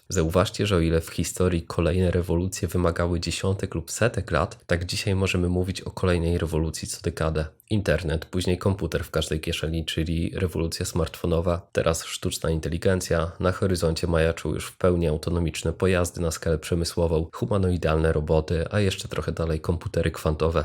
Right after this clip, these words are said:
Ja uważam od strony socjologicznej, że to świat, w którym jest coraz mniej człowieka i to, co się dzieje, jest po prostu bardzo niebezpieczne dla naszego dobrostanu psychicznego, co zresztą już trochę widać, ale z punktu widzenia inwestora pakuje po prostu całą kasę w akcje.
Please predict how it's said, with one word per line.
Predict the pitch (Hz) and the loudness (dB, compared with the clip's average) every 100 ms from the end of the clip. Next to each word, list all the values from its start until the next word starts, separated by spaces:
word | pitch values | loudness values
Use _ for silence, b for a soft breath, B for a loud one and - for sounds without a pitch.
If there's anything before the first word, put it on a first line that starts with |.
| - | -2
Ja | - | -2
uważam | 107 98 98 107 | 0 0 0 0
od | 101 - | 0 -2
strony | - 95 92 | 0 2 2
socjologicznej, | 95 - 95 92 98 98 - 90 | -2 0 2 2 2 -2 0 2
że | 85 85 | 2 0
to | 90 | -2
świat, | - - 95 95 | -4 0 0 0
w | - | -4
którym | - 92 87 | -6 -2 0
jest | 85 - - | 0 -4 -8
coraz | - 95 92 - | -2 0 0 0
mniej | 92 87 | 2 2
człowieka | - 95 104 113 110 92 101 | 0 0 2 2 2 0 0
i | - | -4
to, | - | -6
co | 98 - | -6 -6
się | - | -2
dzieje, | 85 90 | 2 2
jest | 90 - | 2 0
po | 92 | -4
prostu | - - 90 | -4 -4 -6
bardzo | 85 92 92 - | 2 4 4 2
niebezpieczne | 78 80 - 90 78 - 87 92 | 0 0 -2 -2 -2 -2 -2 0
dla | 82 | 2
naszego | 80 78 87 85 | 2 0 -2 -2
dobrostanu | 80 82 - 95 90 | 0 -2 -2 -2 -2
psychicznego, | - 80 85 - 85 85 120 - | -2 -4 -4 -2 0 0 -4 -4
co | 87 | -2
zresztą | 87 82 82 85 | 0 -2 0 0
już | 85 80 - - | 0 -2 -8 -10
trochę | - - 80 | -8 -4 -2
widać, | 80 76 - - | 0 0 -2 -4
ale | 87 90 | -2 0
z | - | 0
punktu | 104 95 92 | -2 0 -2
widzenia | 95 87 90 | 0 2 2
inwestora | 87 87 87 - 85 82 | 2 0 -2 2 2 4
pakuje | - - 95 90 | 0 2 2 2
po | 80 | 0
prostu | 80 80 85 | -4 -4 -6
całą | - 76 | -4 -4
kasę | 80 78 - | -4 -6 -4
w | 78 | -4
akcje. | 73 - | -4 -6